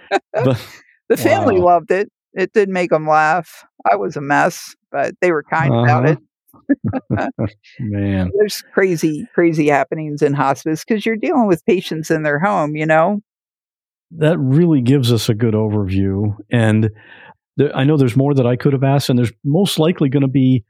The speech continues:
Speaker 2: questions that people listening to this want to ask as well. So we're gonna have your email address in the episode notes for, for this show,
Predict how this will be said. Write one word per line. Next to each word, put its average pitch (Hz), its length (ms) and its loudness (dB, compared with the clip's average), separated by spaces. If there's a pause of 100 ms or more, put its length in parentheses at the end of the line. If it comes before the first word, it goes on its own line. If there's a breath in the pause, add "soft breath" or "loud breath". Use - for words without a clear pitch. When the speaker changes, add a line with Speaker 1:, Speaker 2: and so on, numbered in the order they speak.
(120)
Speaker 2:
questions 143 640 0
that 123 220 2 (120)
people 147 340 -2
listening 135 340 2
to 113 200 2
this 110 220 -2 (500 soft breath)
want 120 300 -4
to - 160 -2
ask 110 440 -2
as 110 220 0
well. 113 500 0 (420 soft breath)
So - 140 0
we're 143 180 0
gonna 226 160 2
have 170 240 2
your 156 520 2 (320)
email 156 340 2
address 110 600 -2 (320)
in 123 140 2
the 127 140 -2
episode 127 480 0
notes 113 300 -2
for, - 200 -4 (240)
for 120 140 0
this 113 160 0
show, 113 400 0